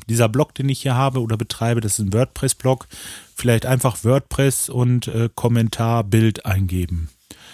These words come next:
dass du da irgendwie was findest. Ich würde das jetzt so irgendwie in Angriff nehmen. Äh, ich kann's dir nicht genau beschreiben, aber so geht das.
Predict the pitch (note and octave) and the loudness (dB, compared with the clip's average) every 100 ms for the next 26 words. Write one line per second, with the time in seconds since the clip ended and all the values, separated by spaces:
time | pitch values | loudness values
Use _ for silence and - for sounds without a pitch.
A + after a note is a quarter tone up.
0 | - - - G2+ G2+ G#2 G#2+ A2 G2+ F#2+ | -20 -12 -4 0 2 2 2 2 2 2
1 | F#2+ - G2 F#2 E2+ - F#2 - - F2+ | 0 -2 0 0 0 -4 -8 -10 -10 -4
2 | G#2 F#2 F2+ F2+ G2 F2 - F#2 F#2 D#2+ | -4 -2 -2 0 0 -2 -2 -2 -2 -4
3 | - F#2 F#2 F2 F2+ F2+ F2 F2+ - E2+ | -8 -4 -2 -4 -6 -4 -4 -4 -2 -2
4 | E2+ E2 _ _ _ _ - - - - | -2 -6 _ _ _ _ -20 -20 -20 -20
5 | _ - A#2+ B2 - - B2 A2+ G#2 - | _ 0 2 2 2 -2 0 0 -2 0
6 | G2+ G2+ F#2+ F2+ - D#2+ E2 F2 F#2+ F2+ | 2 2 0 -6 -8 -10 -8 -8 -6 -6
7 | E2+ F2+ F2 E2+ | -6 -6 -6 -8